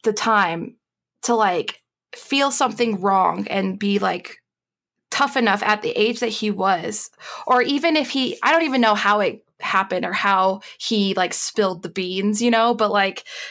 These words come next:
being able to even just talk about it to his mom or whoever and how it escalated,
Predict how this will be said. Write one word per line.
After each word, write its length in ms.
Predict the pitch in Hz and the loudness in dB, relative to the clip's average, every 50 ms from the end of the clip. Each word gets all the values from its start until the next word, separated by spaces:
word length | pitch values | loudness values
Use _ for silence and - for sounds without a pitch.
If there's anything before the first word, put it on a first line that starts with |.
| - _ | -14 _
being 220 | - 285 311 294 262 | -2 0 2 2 2
able 240 | 277 294 240 285 247 | 2 2 2 0 0
to 120 | 247 262 | 0 2
even 200 | 247 240 214 220 | 2 2 2 0
just 160 | 214 214 214 | -2 -2 -2
talk 220 | - 220 214 208 220 | 0 0 0 0 0
about 220 | 202 202 196 190 | 0 2 2 2
it 100 | 190 196 | 0 -2
to 100 | - 196 | -2 -4
his 140 | 180 180 - | -2 0 2
mom 320 | 214 220 240 233 214 208 | 2 4 4 4 2 0
or 40 | 196 | 0
whoever 380 | 208 202 202 202 202 196 190 185 | 0 2 2 2 2 2 0 0
and 100 | 180 196 | -2 0
how 160 | - 208 196 | 0 0 0
it 100 | 190 - | 0 0
escalated, 540 | - 202 208 - - 254 254 262 285 254 | -2 -2 -2 -2 -2 -2 -2 0 -2 -2